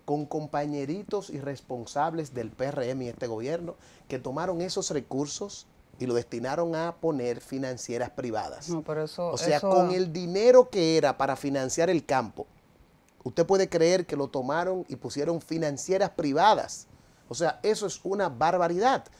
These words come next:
Speaker 1: Por eso yo me asombré muchísimo que el presidente parece que el anillo no le permite ver o no hay empatía de conocer la realidad que el pueblo está viviendo. En este país se está pasando hambre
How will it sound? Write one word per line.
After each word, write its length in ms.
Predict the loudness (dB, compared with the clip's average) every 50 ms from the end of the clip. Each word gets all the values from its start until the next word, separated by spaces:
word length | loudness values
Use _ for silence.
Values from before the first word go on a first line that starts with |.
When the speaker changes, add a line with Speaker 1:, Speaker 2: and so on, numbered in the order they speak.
| -20 -20 -20 _ _
Speaker 1:
Por 120 | -6 -4 -4
eso 180 | -2 -2 -4
yo 300 | -4 -4 -2 -2 0 0
me 140 | -2 -2 -4
asombré 480 | -4 -4 -4 -4 -4 -4 0 0 0 2
muchísimo 640 | 2 -2 -4 -4 -4 -4 -4 -4 -4 -6 -6 -8 -10 -12 -20 -20 -20 -20 -8
que 80 | -6 -6
el 80 | -6
presidente 600 | -4 -6 -6 -6 -6 -6 -4 -4 -6 -4 -6 -8
parece 500 | -6 -4 -2 -2 -2 -2 -2 -4 -6 -6
que 100 | -6 -4
el 80 | -4 -4
anillo 540 | -2 -2 -2 -2 -4 -4 -4 -4 -6 -6 -8 _ _ _ _ _
no 160 | -6 -2 -2
le 80 | -2 0
permite 520 | 0 -2 -2 -2 -2 -4 -4 -2 -2 -2
ver 360 | 0 0 0 0 -2 -4 -6 -14 _
o 140 | _ -6 -4
no 100 | -2 -2
hay 160 | -2 -2 -4
empatía 720 | -6 -6 -8 -8 -8 -8 -8 -8 -8 -6 -6 -6 -6 -6 -10 _ _ -20 _ _ -20 -20 _ _ -10
de 120 | -8 -6
conocer 420 | -4 -6 -6 -6 -8 -6 -6 -2
la 100 | -2 -2
realidad 380 | -2 -2 -4 -2 0 -2 -2 -2
que 80 | -4 -8
el 80 | -6
pueblo 260 | -2 -2 -2 -2 -2
está 180 | -6 -6 -8 -8
viviendo. 460 | -8 -8 -10 -12 -12 -14 -16 -20 -20 -20 -20 _ _ -20 -14 -10
En 220 | -10 -8 -6 -6
este 320 | -6 -6 -6 -6 -8 -8
país 540 | -6 -6 -6 -6 -6 -8 -8 -10 -12 -16 -18 _ _ _ -20 -20
se 160 | -16 -12 -12 -12
está 260 | -12 -8 -8 -6 -6
pasando 480 | -6 -8 -8 -8 -8 -8 -8 -6 -6
hambre 340 | -6 -6 -6 -8 -8 -10 -10